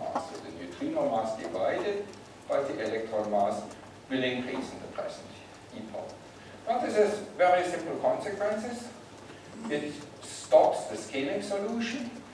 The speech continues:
You find a new solution, uh, and you can compute what is the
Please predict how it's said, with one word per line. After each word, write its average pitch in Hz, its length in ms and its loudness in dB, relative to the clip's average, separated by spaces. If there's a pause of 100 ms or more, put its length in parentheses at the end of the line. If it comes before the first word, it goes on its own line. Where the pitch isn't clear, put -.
(260)
You - 80 0
find 120 460 6
a 101 100 -2
new - 220 2
solution, 208 840 0 (160)
uh, 127 320 6 (460)
and 135 240 4
you 147 100 4
can 139 480 6 (280)
compute 254 580 2 (240)
what 160 280 2
is 156 260 -4
the 139 340 -4